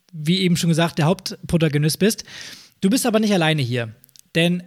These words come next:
deine Tochter Lena und ich haben uns dein Winterbaden zum Anlass genommen, um eine Charity-Aktion quasi drumherum zu designen. Ähm, Lena ist so ein bisschen das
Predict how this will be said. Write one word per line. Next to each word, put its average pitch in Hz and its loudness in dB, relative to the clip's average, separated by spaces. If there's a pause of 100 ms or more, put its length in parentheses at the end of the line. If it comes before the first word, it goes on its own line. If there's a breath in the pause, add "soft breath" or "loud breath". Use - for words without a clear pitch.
deine 160 0
Tochter 175 0
Lena 196 0
und 160 -2
ich - -2
haben 170 0
uns 180 0
dein 196 0
Winterbaden 160 0
zum 165 2
Anlass 165 0
genommen, 175 2
um 175 -2
eine 160 0
Charity-Aktion 185 0 (220 loud breath)
quasi 175 2 (240 loud breath)
drumherum 180 0
zu 190 -2
designen. 113 -2 (680 loud breath)
Ähm, 156 0
Lena 220 0
ist 202 -2
so 208 0
ein 185 0
bisschen 208 0
das - -2